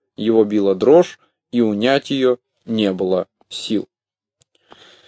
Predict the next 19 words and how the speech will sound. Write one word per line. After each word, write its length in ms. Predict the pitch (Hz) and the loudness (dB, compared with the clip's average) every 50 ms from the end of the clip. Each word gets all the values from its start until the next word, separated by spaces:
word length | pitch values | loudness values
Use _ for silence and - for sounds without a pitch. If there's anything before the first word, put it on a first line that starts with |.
| _ _ _ _ _ _ _ _ _ _ _ _ _ | _ _ _ _ _ _ _ _ _ _ _ _ _
По 120 | - 185 | 0 2
просьбе 420 | 190 269 285 269 226 208 233 240 226 | 4 6 4 4 4 4 4 4 4
Бобби 540 | 180 165 165 208 196 196 185 180 196 233 226 | 2 2 4 4 4 4 4 2 0 0 0
Хелл 380 | - - - 202 190 185 185 | 0 2 4 6 6 6 6
налил 400 | 180 170 160 160 156 147 143 135 | 6 6 4 4 6 4 4 4
всем 380 | 123 - - - 147 139 135 131 | 2 -2 -2 0 2 2 2 2
ещё 540 | 113 123 127 113 - - - - 120 117 107 | 0 0 -2 -2 -2 -2 0 4 4 4 4
кофе, 460 | - 147 165 180 185 - - 202 190 | 4 4 4 4 4 2 2 4 6
а 120 | 156 127 - | 6 6 4
Фрэнку, 440 | - - 151 151 156 160 - 156 | 4 2 4 4 4 2 2 0
несмотря 540 | 147 135 123 - - 120 120 - 127 120 117 | 2 0 0 -2 0 0 0 2 2 2 2
на 140 | 113 113 107 | 4 4 4
ранний 340 | 113 107 107 104 104 104 95 | 4 4 2 2 -2 -4 -6
час, 460 | - - - 135 147 160 156 - - | -4 0 2 4 4 4 2 0 -4
прямо 500 | - - 120 117 117 110 107 104 101 98 | 0 2 4 4 4 2 2 0 -2 -2
в 140 | - - - | -4 -4 -4
кофе 400 | - 123 131 131 - - 139 127 | 0 2 2 2 2 0 0 2
добавил 560 | 113 110 101 101 104 98 98 98 101 101 101 | 2 2 2 4 2 2 2 2 0 -2 -2
виски. 420 | 95 101 101 92 - - - - | -2 -4 -4 -6 -8 -12 -18 -20